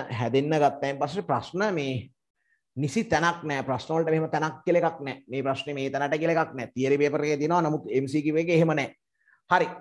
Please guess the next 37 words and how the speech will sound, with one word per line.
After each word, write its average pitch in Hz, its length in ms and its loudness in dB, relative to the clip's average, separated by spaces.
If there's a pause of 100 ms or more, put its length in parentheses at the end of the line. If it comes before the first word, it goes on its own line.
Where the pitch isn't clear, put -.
(600)
පහත 226 240 8
දැක්වෙන්නේ 247 460 4
ශ්‍රී 220 160 2
ලංකා 220 280 4
මහ 202 160 4
බැංකුව 226 340 2
භාවිතා 202 420 2
කරනු 214 200 -2
ලබන 240 180 0
මූල්‍ය 196 340 0
ප්‍රතිපත්ති 208 480 0
උපකරණ 190 420 0
සහ 233 280 2 (140)
ඒවාට 196 380 4
අදාළ 185 400 6
විස්තර 180 480 -2 (420)
දක්වා 151 480 2
ඇත. 175 200 4 (1500)
රයිට්. 139 280 2
අපි 151 120 2
බලමු 165 260 4
යා 151 180 6
කළා. 147 300 0 (120)
මේ 151 160 -2
වගේ 180 120 4
ප්‍රශ්නයක් 175 320 2
ආවම 202 180 2
දිබායිති 185 380 4 (140)
පේපර් 170 280 0
එකේ 202 140 4
බය 175 120 4
නැතුව 185 200 0
යා 170 160 4
කරන්න. 151 220 0 (760)
කිසි 175 160 -2
ප්‍රශ්නයක් 175 400 0
නෑ. 135 160 -10